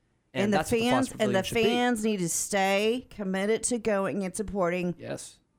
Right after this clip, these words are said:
Speaker 2: win or lose. Win
Speaker 1: Yes.
Speaker 2: or lose. You need to be there.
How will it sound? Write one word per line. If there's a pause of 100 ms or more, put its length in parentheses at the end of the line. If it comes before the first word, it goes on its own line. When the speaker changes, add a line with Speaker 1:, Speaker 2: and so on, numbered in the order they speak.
(360)
Speaker 2:
win
or
lose. (520)
Win
Speaker 1:
Yes.
Speaker 2:
or
lose. (200)
You
need
to
be
there.